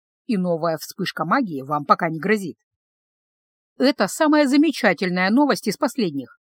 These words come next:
Я действительно могу немного расслабиться и восстановить силы. Почти проваливаюсь в сон, когда сквозь дрему слышу: «Вы не извинились за поцелуи».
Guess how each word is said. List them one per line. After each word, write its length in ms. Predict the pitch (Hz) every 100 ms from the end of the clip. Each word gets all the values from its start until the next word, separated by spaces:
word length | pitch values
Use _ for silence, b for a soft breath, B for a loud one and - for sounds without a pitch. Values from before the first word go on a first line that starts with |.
| _ _ _ _ _
Я 220 | - 220 208
действительно 680 | 254 - 208 190 185 170
могу 240 | 190 190 202
немного 380 | 190 196 185
расслабиться 560 | 190 - 349 240 - 196
и 160 | 262 233
восстановить 520 | 226 277 262 285 -
силы. 360 | - 143 113 _ _ _ _ _ _ _ -
Почти 340 | 180 - 196
проваливаюсь 600 | - 185 190 185 185 185
в 80 | -
сон, 280 | - 285 262 _ -
когда 320 | 240 185 226
сквозь 340 | 214 - 226 180
дрему 300 | 233 311 320
слышу: 480 | - 202 - 147 - _ _ _ _ _ _ _ -
«Вы 340 | 247 220 226
не 240 | 226 226 214
извинились 560 | 214 262 269 277 269
за 100 | 277
поцелуи». 760 | 330 320 - 330 294 185 147